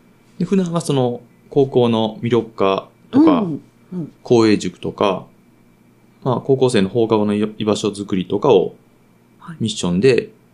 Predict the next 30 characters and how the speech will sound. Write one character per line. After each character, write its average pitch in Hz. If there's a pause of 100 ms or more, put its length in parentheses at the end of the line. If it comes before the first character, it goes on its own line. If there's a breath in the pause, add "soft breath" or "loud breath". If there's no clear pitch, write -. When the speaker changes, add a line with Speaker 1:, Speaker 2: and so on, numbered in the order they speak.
(320)
Speaker 1:
西 -
予 101
市 -
に 90
来 -
て 101
く 92
れ 90
て 87
い 85
る - (220)
Speaker 2:
う 196
ん。 151 (580)
Speaker 1:
で -
す -
ね。 - (400)
Speaker 2:
う -
ん。 143 (160)
Speaker 1:
で、 165
そ 185
の 180
斉 175 (100)
藤 160
さ 160
ん 156
が、 185 (720 loud breath)
そ -
の 101
み 123
か-、 -